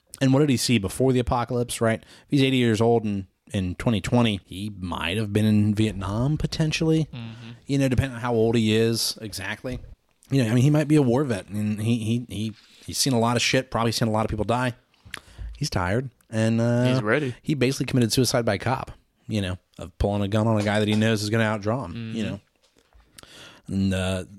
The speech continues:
Speaker 1: Joel probably kinda saw that in him, too, of like, <laughs> "Please, please don't.
Speaker 2: Don't do it,
Speaker 1: Don't
Speaker 2: man.
Speaker 1: do this." So, everything's looking peachy. Joel gets out there and is basically like, <laughs> "Y'all are Gucci."
Speaker 2: Yeah, start coming.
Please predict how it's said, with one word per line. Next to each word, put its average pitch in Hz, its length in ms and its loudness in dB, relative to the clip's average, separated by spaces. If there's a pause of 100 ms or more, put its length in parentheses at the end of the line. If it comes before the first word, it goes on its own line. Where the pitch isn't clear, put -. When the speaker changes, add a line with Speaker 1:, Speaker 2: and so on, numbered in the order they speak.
(100)
Speaker 1:
Joel 113 260 2
probably 104 260 -2
kinda 107 200 -4
saw 107 260 0
that 104 120 2
in 104 120 0
him, 95 80 -2
too, 117 220 2
of 92 100 -2
like, 85 220 -8
<laughs> - 20 -16
"Please, - 440 -4 (220)
please 85 220 -4
don't. - 440 -16
Speaker 2:
Don't - 220 -12
do - 100 -6
it, - 100 -8
Speaker 1:
Don't 117 160 0
Speaker 2:
man. - 80 -6
Speaker 1:
do - 60 -8
this." - 260 -12 (460)
So, 95 220 -4 (1160)
everything's 135 420 0
looking 120 220 0
peachy. 113 400 -2 (180)
Joel 113 260 2
gets 110 180 -2
out 104 120 2
there 107 100 0
and 104 60 0
is 98 60 -2
basically 101 420 0
like, - 240 -4 (120)
<laughs> - 200 -16
"Y'all 117 320 4
are 113 100 2
Gucci." 117 440 0
Speaker 2:
Yeah, 104 100 -8 (120)
start - 220 -6
coming. 110 300 -4